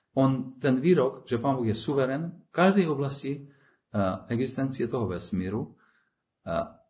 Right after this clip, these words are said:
nerozlišuje reformovanú tradíciu od iných tradícií, nerozlišuje ani kresťanov od židov a, či moslimov. Tento výrok odlišuje ateistov od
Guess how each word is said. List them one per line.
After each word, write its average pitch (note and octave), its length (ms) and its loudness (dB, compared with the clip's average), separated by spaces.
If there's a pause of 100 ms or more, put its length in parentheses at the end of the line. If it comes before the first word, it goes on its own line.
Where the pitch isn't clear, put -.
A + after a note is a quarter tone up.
(160)
nerozlišuje A#2+ 1120 4
reformovanú C#3 720 0
tradíciu A2+ 720 0 (320)
od A#2 160 0
iných C#3+ 320 2
tradícií, E2+ 720 -4 (400)
nerozlišuje E3+ 800 4
ani A2+ 320 4
kresťanov D#3 640 -2
od F#2+ 240 -2
židov C#3 560 2 (240)
a, - 240 -10
či D3+ 160 4
moslimov. - 640 -2 (320)
Tento D#3+ 320 4
výrok C#3+ 560 4
odlišuje D#3 800 2
ateistov D#3+ 1040 4 (480)
od C#3 460 0